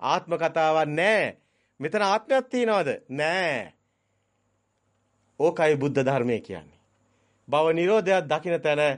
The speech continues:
සත්ව පුජ්‍යලාත්ම කතාවක් නෑ. ශබ්ද වර්ණ එකතු වෙලා හැදෙන මැවෙන මායාව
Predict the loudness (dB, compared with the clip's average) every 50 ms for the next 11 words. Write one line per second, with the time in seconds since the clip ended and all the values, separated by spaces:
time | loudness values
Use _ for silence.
0 | -6 _ _ _ _ _ _ _ _ -8 -4 -2 -2 -2 -4 -4 -4 -4 -2 -2
1 | -4 -2 0 0 2 2 2 0 0 -4 -4 -4 -4 -2 0 0 0 2 2 0
2 | -2 -2 -6 -4 0 0 2 2 0 0 -4 -8 _ _ _ _ _ _ _ _
3 | _ -20 -10 -2 0 0 0 0 0 0 2 2 2 2 0 0 -2 -2 -2 0
4 | -2 0 -2 -4 -2 0 0 2 2 2 2 2 2 0 0 0 0 0 0 0
5 | 0 2 2 2 2 0 0 0 0 2 2 4 4 4 2 2 0 -2